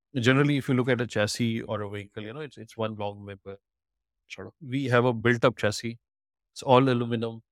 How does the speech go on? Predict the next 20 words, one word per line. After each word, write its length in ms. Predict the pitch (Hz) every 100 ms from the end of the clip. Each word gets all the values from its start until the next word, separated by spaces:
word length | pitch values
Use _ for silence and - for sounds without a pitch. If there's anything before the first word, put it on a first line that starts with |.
| _ -
We 120 | 117
have 160 | 123 113
moved 320 | 127 131 123
into 540 | 131 113 123 117 120 _ _
a, 100 | 120 113 _ _
and 120 | 117 110
there 140 | 113
are 40 | 113
a 40 |
lo-, 160 | 110 107
lot 160 | 110 110
of 120 | -
patents 320 | 107 110 -
which 160 | 98 98
I 80 |
can't 160 | 104 101
disclose, 360 | 98 - 104 95
of 100 | -
course, 280 | 101 101 - _ _ _ _ _ 110
but, 200 | 107